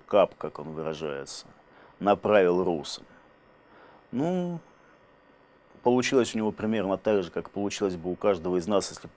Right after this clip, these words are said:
э, мы по памяти через несколько лет попытались бы воспроизвести арабскую надпись, не умея ее прочесть. Поэтому ученые уже даже перестали пытаться прочесть то, что там он нарисовал в своем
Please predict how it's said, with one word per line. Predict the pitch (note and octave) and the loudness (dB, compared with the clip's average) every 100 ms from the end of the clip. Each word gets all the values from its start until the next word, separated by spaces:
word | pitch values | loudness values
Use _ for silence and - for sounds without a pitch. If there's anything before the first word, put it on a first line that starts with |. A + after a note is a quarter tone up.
| - | -8
э, | E2 E2+ D#2+ D2+ D2+ | -6 -4 -6 -8 -8
мы | E2 G#2 | -4 -4
по | F#2+ | -2
памяти | F#2+ A2 F#2+ F2 | 2 4 2 -2
через | G2 F#2+ | -4 -2
несколько | F#2 - F#2+ | -4 -4 -2
лет | F#2 | 0
попытались | - - F2+ F#2+ D#2+ | -4 -8 0 0 0
бы | - | -4
воспроизвести | E2+ - G2 F#2 - G2 | -6 -4 -6 -6 -2 2
арабскую | F2+ F2+ - A#2+ | 2 0 -2 0
надпись, | E3 F3+ - - | 0 -2 -10 -6
не | |
умея | E2 D#2+ D2+ | -4 -4 -6
ее | D2 C#2 | -6 -8
прочесть. | - D2 - G1+ - - - _ - - - - - _ | -10 -10 -10 -14 -18 -18 -20 _ -20 -20 -20 -20 -20 _
Поэтому | E3 F3+ C#3+ A#2 G2 | 4 6 4 4 0
ученые | F#2 A2+ G#2 F#2+ F2+ E2+ D#2+ | 0 -2 0 0 -2 -4 -6
уже | D#2+ F#2+ A#2 | -8 -2 2
даже | A2+ G#2 | 2 0
перестали | - A2+ - C3 G#2 | -2 -2 6 6 6
пытаться | G2 G2 B2 B2 - | 2 2 6 6 2
прочесть | - A2 G2+ - A#2+ - | 0 0 2 0 0 0
то, | G#2+ | -4
что | - F#2+ | -2 -4
там | G2 F#2 | -2 -2
он | F#2 | -2
нарисовал | F#2 F#2 G2+ G2+ E2 C#2+ | -2 -4 -2 0 0 0
в | - | -6
своем | - D#2 C#2+ | -10 -8 -8